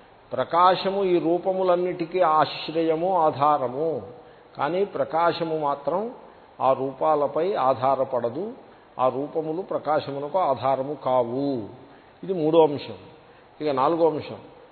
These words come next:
ప్రకాశము నిత్యము, అవినాశి. ఈ రూపములు వచ్చిపోయేవి, నశించేవి. నాలుగో అంశం. కాబట్టి ఇక్కడ మీకు ఇన్-, ఈ వర్ణనను బట్టి మీకు ఏమర్థం అవ్వాలంటే,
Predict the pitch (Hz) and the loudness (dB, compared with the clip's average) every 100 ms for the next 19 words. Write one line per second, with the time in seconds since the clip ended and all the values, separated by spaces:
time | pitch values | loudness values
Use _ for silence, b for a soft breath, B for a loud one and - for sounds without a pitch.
0 | - - 120 147 170 170 180 151 123 180 | -20 -10 -4 2 2 2 -2 0 -2 -4
1 | 139 135 - - 139 123 147 131 101 - | -6 -6 -6 -2 -2 0 -2 -2 -6 -16
2 | - - - 120 135 151 131 117 107 143 | -20 -20 -12 -6 -4 -2 -2 -4 -6 -6
3 | 139 110 104 - B B - 143 135 160 | -6 -6 -12 -20 B B -4 -2 0 0
4 | 160 185 190 208 254 269 123 127 - 180 | 0 0 2 2 0 -6 -10 -10 -8 -2
5 | 151 151 151 151 208 190 135 127 147 135 | 2 4 4 2 -2 0 -2 -4 -6 -6
6 | - 120 110 104 127 135 110 101 110 - | -6 -4 -4 -4 -4 -4 -6 -12 -18 -20
7 | - - - 123 123 110 120 - - - | -20 -20 -10 -6 -6 -6 -10 -12 -20 -20
8 | - b b b - 151 185 175 165 156 | -20 b b b -6 -6 -4 -4 -2 -2
9 | 147 151 143 143 151 151 156 156 139 131 | -4 -4 -4 -4 -6 -8 -4 -2 0 0
10 | 165 185 180 170 170 160 147 165 165 - | 0 -2 -2 -4 -4 -4 -2 0 -2 -4
11 | 156 156 139 123 98 113 185 | -4 -2 -2 -2 -6 -6 -6